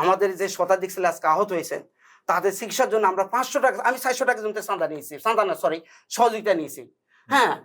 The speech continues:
আমার ওই, আহ, ইয়াতে চারশো টাকা, আমার এক বন্ধু, রাত চারটার সময় টাকা পাবো কই আমি? এই যে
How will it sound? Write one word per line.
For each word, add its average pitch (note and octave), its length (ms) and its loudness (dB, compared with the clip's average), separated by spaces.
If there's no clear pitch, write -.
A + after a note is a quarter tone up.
আমার F#3 360 2
ওই, F3+ 120 2
আহ, D#3+ 400 0
ইয়াতে F3 260 2
চারশো A#3+ 240 2
টাকা, G#3 160 4
আমার A#3 140 4
এক F3+ 60 -8
বন্ধু, G#3 240 0
রাত A#3+ 260 4
চারটার B3 240 -4
সময় B3 160 -6
টাকা A3 120 0
পাবো G3 240 2
কই F3 180 0
আমি? C#3+ 100 -8
এই F#3+ 80 -2
যে G3 120 4